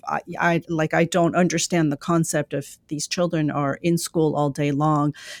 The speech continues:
and then they have to continue working when they're home, when they're being deprived of just being children and being with their family and helping around the house because of schoolwork. So for me, that, um,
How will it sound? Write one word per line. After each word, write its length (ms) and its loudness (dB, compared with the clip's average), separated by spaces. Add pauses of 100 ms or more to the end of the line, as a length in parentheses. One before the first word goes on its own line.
and 160 2
then 140 4
they 100 2
have 200 0
to 80 -8
continue 520 -2
working 440 -2
when 140 0
they're 160 -2
home, 520 2
when 320 2 (500)
they're 160 4
being 300 6
deprived 680 0
of 140 -2
just 400 -2 (140)
being 280 4
children 720 2
and 440 -2 (120)
being 220 2
with 140 0
their 140 0
family 640 0
and 140 -2
helping 360 0
around 280 0
the 100 -2
house 480 2
because 720 -4 (420)
of 280 -2
schoolwork. 840 4
So 220 6
for 200 0
me, 440 4 (320)
that, 640 4
um, 600 0